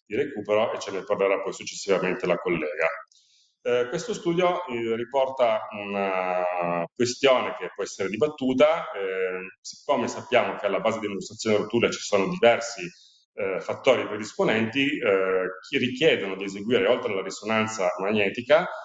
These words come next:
anche una immediata T L R X, quantomeno per andare a valutare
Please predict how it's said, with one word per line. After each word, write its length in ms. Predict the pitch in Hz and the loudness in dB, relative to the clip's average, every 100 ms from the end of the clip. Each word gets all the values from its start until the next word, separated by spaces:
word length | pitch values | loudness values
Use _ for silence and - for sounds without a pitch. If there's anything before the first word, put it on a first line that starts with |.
| - | -4
anche 320 | 139 135 - | 0 0 0
una 280 | 110 104 104 117 | 0 0 0 0
immediata 440 | 113 113 131 131 | 0 2 2 0
T 100 | - | -2
L 120 | 131 | 0
R 200 | 120 123 117 | 2 0 -4
X, 180 | - | -6
quantomeno 480 | - 98 110 104 104 | -6 -4 -2 0 0
per 120 | 101 | 0
andare 240 | 92 95 98 | 0 2 2
a 20 | |
valutare 560 | 90 104 104 95 98 | 0 0 2 4 2